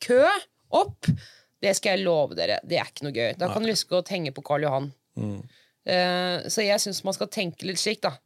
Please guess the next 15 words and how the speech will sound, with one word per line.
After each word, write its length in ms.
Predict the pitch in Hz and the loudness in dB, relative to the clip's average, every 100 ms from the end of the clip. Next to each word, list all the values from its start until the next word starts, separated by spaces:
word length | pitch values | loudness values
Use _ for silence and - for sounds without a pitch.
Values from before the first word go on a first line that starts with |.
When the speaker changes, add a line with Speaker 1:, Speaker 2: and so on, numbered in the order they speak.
| - | -12
Speaker 1:
Ikke, 220 | 185 185 | -4 0
ok, 260 | 180 - 170 | 0 0 -2
vi 120 | 226 | -2
driter 400 | 175 202 196 233 | 0 -2 -2 0
i 80 | 233 | 0
det 60 | 196 | 2
Instagram-bildet. 720 | 170 - 196 202 220 214 277 - _ | 0 0 0 0 0 0 0 -2 _
Speaker 2:
Ja. 140 | 117 92 - | -2 -2 -4
Speaker 1:
Vi 80 | 196 | -4
skal 180 | 190 - | -2 2
ha 100 | 202 | 2
det 120 | 196 | 0
fett 420 | - - - - | -4 -8 -8 -12
på 100 | - | -6
tur. 300 | 220 240 247 | -2 0 -2